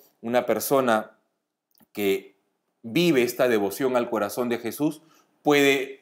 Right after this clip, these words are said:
encarnar esto que en la carta a los Hebreos, en el capítulo cuatro, se nos dice, "Acerquémonos, pues, confiadamente al trono de la gracia, a fin de alcanzar misericordia y la ayuda oportuna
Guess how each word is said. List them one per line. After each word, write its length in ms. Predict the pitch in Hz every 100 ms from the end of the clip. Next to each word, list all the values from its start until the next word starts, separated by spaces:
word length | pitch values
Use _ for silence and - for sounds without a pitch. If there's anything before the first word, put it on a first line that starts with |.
| -
encarnar 680 | 131 117 - 131 147 156
esto 300 | 147 147 147
que 180 | 131 127 127
en 120 | 117
la 180 | 104 -
carta 320 | 165 170 120
a 20 |
los 240 | 123 151 151
Hebreos, 480 | 135 143 131 127
en 100 | 123
el 120 | 110 101
capítulo 600 | 101 131 127 127 113 -
cuatro, 460 | 123 113 113 113 _ _ _
se 180 | - 131
nos 200 | 113 110
dice, 380 | 113 101 - 76 _ _ _ _
"Acerquémonos, 880 | 104 - 104 - 147 139 135 120 -
pues, 360 | 127 123 123
confiadamente 1200 | - 113 113 110 190 208 180 151 147 104 87 76 - _ _ _ -
al 280 | 110 110 -
trono 380 | 175 180 165
de 100 | 147
la 140 | 117 110
gracia, 640 | 131 156 151 101 85 80 _ _ _ -
a 120 | 107
fin 340 | - 165 147
de 60 | 135
alcanzar 600 | 120 110 107 - 139 135
misericordia 1000 | 143 175 175 135 117 135 117 92 85 82 _ _ - _ -
y 160 | 131
la 100 | 113
ayuda 400 | 107 131 165 143
oportuna 960 | 117 107 104 101 143 139 123 117 -